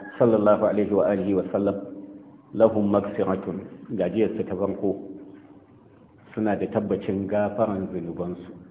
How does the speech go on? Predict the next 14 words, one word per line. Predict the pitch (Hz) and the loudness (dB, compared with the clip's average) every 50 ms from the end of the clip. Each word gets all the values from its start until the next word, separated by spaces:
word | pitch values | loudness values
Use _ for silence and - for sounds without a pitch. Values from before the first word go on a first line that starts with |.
| - 127 | -12 -6
Duk | 123 160 | -2 0
mutum | 165 143 117 - - 117 107 | 2 2 0 0 0 -2 -2
mai | 92 87 85 | -2 -2 -4
kuskure. | - - - - - - - - - - - - - - - - - - - - - - - - - _ _ _ - - - | -6 -10 -12 -6 -6 -6 -6 -6 -10 -12 -14 -16 -16 -20 -20 -20 -20 -20 -20 -20 -20 -20 -20 -20 -20 _ _ _ -20 -14 -10
To | - - | -8 -4
Allah | 98 101 98 95 90 | -2 0 0 0 0
zai | 92 98 90 | 0 0 -2
maka | 92 90 92 90 - | -2 -4 -4 -6 -6
afuwa, | 95 92 - 110 107 104 98 98 - | -6 -6 -2 0 2 2 2 2 0
Allah | 107 104 98 98 95 | -2 -2 -2 -2 -2
zai | 98 101 | -2 -2
maka | 92 95 - - | -4 -4 -4 -6
gafara, | 92 - 104 107 107 107 - 113 104 98 98 - - - - - | -6 -2 -2 -2 0 0 -2 -2 -2 -2 -6 -8 -12 -16 -12 -8
Allah | - 104 101 98 95 | -4 -2 0 0 0